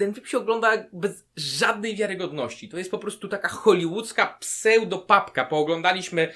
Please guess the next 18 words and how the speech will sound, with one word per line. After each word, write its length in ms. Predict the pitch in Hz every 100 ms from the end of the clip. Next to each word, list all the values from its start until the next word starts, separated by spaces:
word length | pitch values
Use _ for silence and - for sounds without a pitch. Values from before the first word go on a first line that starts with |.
| - -
z 140 | -
pięć 320 | - 196 214
takich 320 | - 139 151 -
znanych 340 | 170 175 147
tego 200 | 165 139
typu 240 | - -
filmów 300 | - 170 147
biograficznych 540 | 139 135 131 165 - 160
i 40 |
próbujemy 380 | 143 131 143 147
to 100 | 139
przełożyć 420 | - 135 135 123
na 60 | 120
nasze, 360 | 117 - 113 113 - - - -
e, 100 | - - -
podwórko, 460 | 147 131 165 151
na 80 | 135
naszego 560 | 139 165 147 139 -